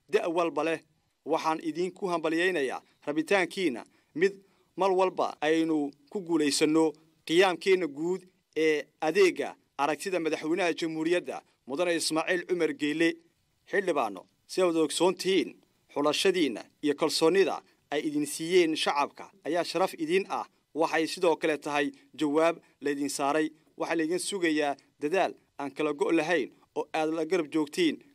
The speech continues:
madaxweynaha jamhuuriyadda si aad u hirgelisaan aragtidiisa siyaasadeed iyo himilooyinka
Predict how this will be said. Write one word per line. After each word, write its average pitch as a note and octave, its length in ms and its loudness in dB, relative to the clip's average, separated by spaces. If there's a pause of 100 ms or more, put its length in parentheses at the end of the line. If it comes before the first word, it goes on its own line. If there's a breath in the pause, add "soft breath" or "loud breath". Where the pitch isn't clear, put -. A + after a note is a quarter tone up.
madaxweynaha D#3 520 0
jamhuuriyadda D#3 680 0 (200)
si - 220 -8
aad F3 140 0
u F#3 40 -4
hirgelisaan E3 720 2 (220 soft breath)
aragtidiisa D#3+ 600 -2
siyaasadeed D#3+ 640 2 (260 soft breath)
iyo F3 120 -2
himilooyinka D#3+ 760 0